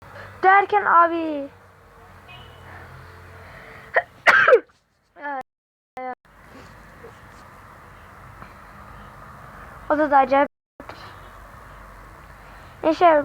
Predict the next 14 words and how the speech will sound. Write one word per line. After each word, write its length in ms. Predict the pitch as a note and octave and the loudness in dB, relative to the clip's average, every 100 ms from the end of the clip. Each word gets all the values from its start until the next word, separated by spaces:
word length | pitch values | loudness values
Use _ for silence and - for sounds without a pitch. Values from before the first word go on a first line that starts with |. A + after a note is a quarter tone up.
| - | -2
bilgisayardan 580 | C#4+ C#4+ D#4+ D4+ E4 D#4 | -4 -2 0 2 2 2
da 120 | C#4 | 0
videolar 340 | C#4+ C#4+ C#4+ | 0 0 0
gelecek 400 | C4+ C4 B3+ D4 - | 0 -2 -4 -6 -10
bundan 180 | B3 B3 | -10 -10
sonra. 540 | A#3+ - - B3+ C#4 E4 - - - - - - - | -12 -16 -12 -10 -10 -12 -20 -20 -20 -20 -20 -18 -4
Yani 160 | D4 - | -4 0
çok 160 | E4 - _ _ _ - | -2 -4 _ _ _ -20
sıkı 260 | - - - D#4 _ _ _ D4+ | -10 -2 -2 -2 _ _ _ -4
bir 80 | |
gelecek 540 | D4 C#4 C4+ C4 C4+ C#4 | -2 -2 -4 -6 -8 -12
videolar. 360 | C4 A#3+ B3 - - - - - - - - - - - - - C4+ | -10 -8 -8 -14 -20 -20 -20 -20 -20 -20 -20 -20 -20 -20 -20 -20 -6
Vurdu 680 | C#4+ A4 A#4 F#4+ A#4 A4 | 2 4 4 4 4 4
gol. 1120 | E4+ D#4+ D4+ C#4+ C4+ B3+ B3 B3 B3 A#3 A#3 | 2 2 2 2 0 -2 -4 -4 -4 -6 -10